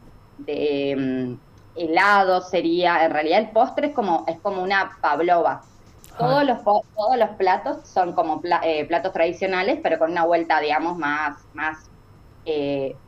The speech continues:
Speaker 1: distinta, gourmet, sofisticada, eh, deconstruida quizás del plato. Y esta, por ejemplo, era una pavlova, que en realidad es como una crema que la pone en el momento, él te sirve en el,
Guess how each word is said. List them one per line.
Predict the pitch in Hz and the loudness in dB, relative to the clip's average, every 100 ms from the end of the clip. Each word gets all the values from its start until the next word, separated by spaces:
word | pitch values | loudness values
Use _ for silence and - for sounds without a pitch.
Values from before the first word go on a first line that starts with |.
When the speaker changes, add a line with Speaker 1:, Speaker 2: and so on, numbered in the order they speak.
| - | -12
Speaker 1:
distinta, | 165 165 - 202 196 180 | -10 -10 -8 -6 0 2
gourmet, | 170 160 165 170 165 | 2 0 0 -2 -4
sofisticada, | 165 - - - 165 170 165 160 160 156 143 | -8 -12 -20 -8 -2 2 4 4 2 2 -2
eh, | 147 143 | -4 -4
deconstruida | 143 156 170 160 165 170 175 170 160 | -4 -2 -2 -2 -2 -2 0 0 0
quizás | 147 - 156 | -4 -8 -4
del | 160 | -4
plato. | 160 180 170 185 220 254 - - - - | -4 -4 -2 -2 -4 -6 -14 -20 -20 -10
Y | 208 | -2
esta, | 208 214 240 | 0 0 0
por | 233 | -2
ejemplo, | 226 233 240 254 294 - | -2 -4 -4 -2 -2 0
era | 175 185 180 | 0 2 2
una | 180 180 170 | 0 -4 0
pavlova, | 165 170 196 214 226 285 - - - - - | 0 2 4 2 2 -4 -8 -20 -20 -10 -4
que | |
en | 170 | -2
realidad | 170 170 196 170 | 0 2 2 2
es | 170 | -2
como | - 175 165 | -4 -4 -2
una | 180 175 | -2 -4
crema | 196 208 254 277 | -2 -2 -2 -2
que | 196 | -2
la | 175 156 | 0 0
pone | 254 269 | 0 0
en | 214 | 2
el | 165 | 0
momento, | 160 156 185 208 185 202 | 0 -2 0 -2 0 0
él | 170 | 0
te | 170 | -4
sirve | - 185 180 | -4 -2 0
en | 165 | -2
el, | 151 143 | -2 -6